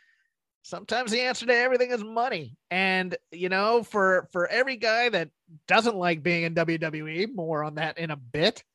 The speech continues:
there are people that, that do quite well and enjoy themselves there and like being there despite all the mentalness and all the mental gymnastics some people have to go to survive there. I, you know,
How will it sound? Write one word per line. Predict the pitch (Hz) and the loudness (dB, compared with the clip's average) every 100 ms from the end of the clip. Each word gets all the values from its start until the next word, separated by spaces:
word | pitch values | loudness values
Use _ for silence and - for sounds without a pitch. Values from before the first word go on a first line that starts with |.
| _ _ _ _ _ _ _ - | _ _ _ _ _ _ _ -2
there | 427 | 6
are | 508 - | 6 6
people | 381 370 403 | 4 4 2
that, | 392 349 - | 4 4 2
that | 269 320 - - 208 | 2 4 2 -8 -12
do | 277 277 | -10 -8
quite | - 294 294 220 | 4 4 4 6
well | 220 294 | 6 6
and | 294 - | 4 0
enjoy | 247 302 190 254 311 | -4 0 6 6 6
themselves | 294 311 254 269 269 - | 2 2 2 4 2 -2
there | 254 254 277 202 | 0 0 2 0
and | 196 190 | 0 -2
like | 190 254 - - | -2 -2 -4 -4
being | 208 180 175 | -2 0 0
there | 170 165 | 0 0
despite | 160 165 - 196 | -2 -2 0 0
all | 185 214 | 0 -2
the | 202 | -6
mentalness | 185 185 226 - 214 160 156 185 - | -8 -4 -4 0 -2 -2 -4 -6 -4
and | |
all | 170 175 | -4 -2
the | 180 | -4
mental | 160 190 196 | -4 -4 -4
gymnastics | 180 170 170 156 190 - 208 - | -2 -4 -4 -6 -6 -4 -6 -4
some | 202 190 | -6 -2
people | 208 202 208 | -4 0 -2
have | 196 196 | -2 -2
to | 190 | -6
go | 185 202 | -2 -2
to | 214 208 | 0 0
survive | 226 202 175 233 269 147 | -2 -2 0 2 2 -2
there. | 127 101 110 | -10 -8 -2
I, | 180 208 202 196 | 0 0 -2 -2
you | 190 | 0
know, | 185 208 | 2 0